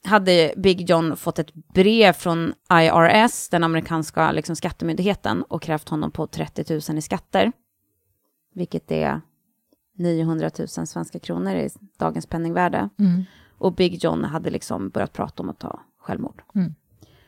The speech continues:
Speaker 1: Så det är väldigt mycket här som går riktigt dåligt för, för Big John. Så att sönerna tänker så här, "Mm, pappa kommer ju aldrig lyckas genomföra den här planen. Så vad, vad gör de? Vi hjälper honom lite så här i det här tidiga skedet."
Speaker 2: Nej.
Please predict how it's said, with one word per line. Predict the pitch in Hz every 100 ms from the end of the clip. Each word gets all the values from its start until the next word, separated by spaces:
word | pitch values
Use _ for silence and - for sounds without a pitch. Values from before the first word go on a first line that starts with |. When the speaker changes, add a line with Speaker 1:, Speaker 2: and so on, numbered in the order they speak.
| _ _ -
Speaker 1:
Så | 214
det | 220
är | 214
väldigt | 202 240 226 208 196
mycket | 175 - 156
här | 156
som | 165 160
går | 160 156
riktigt | - 170 170 - 156
dåligt | 160 160 147 -
för, | - - 151 -
för | - 160
Big | 160 156
John. | 151 151
Så | -
att | 170 - -
sönerna | - 208 190 190 180
tänker | 165 151 160
så | -
här, | - - -
"Mm, | 202 208 202 - - _ _ _ _ - - _ _ _ _ _ _ _ _ _ -
pappa | 220 -
kommer | 208 208
ju | -
aldrig | 220 202 196
lyckas | 180 170 151
genomföra | 160 151 143 151
den | 139
här | 135
planen. | 160 147 95 113 -
Så | 196
vad, | 175 170 -
vad | 185
gör | 170 160 143
de? | 143 143
Vi |
hjälper | 151 156 139 143
honom | 143 139 143
lite | 139 -
så | 147 156
här | 180
i | -
det | 156 147
här | 151
tidiga | - 156 147 147
skedet." | 165 156 - - - -
Speaker 2:
Nej. | 190